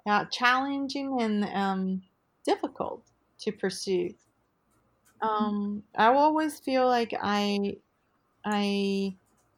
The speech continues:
won't be able to find, to get in one of those, um,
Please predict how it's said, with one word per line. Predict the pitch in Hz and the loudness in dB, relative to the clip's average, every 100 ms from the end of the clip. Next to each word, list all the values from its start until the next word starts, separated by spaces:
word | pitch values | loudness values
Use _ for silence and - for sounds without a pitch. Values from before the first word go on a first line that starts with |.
| _ _ - | _ _ -6
won't | 202 226 226 | -2 -2 -2
be | 214 208 | 0 0
able | 202 202 | 0 -2
to | 196 208 | -2 -4
find, | 202 - 190 185 180 175 175 - - 185 | -4 -2 0 0 0 -4 -10 -20 -10 -8
to | - 208 | -4 -4
get | - 196 | 0 2
in | 202 190 185 180 | 2 0 0 0
one | 185 185 | 2 2
of | 180 180 | 0 -2
those, | 180 175 175 - | -2 -2 -6 -4
um, | 180 170 170 165 | -2 0 -2 -6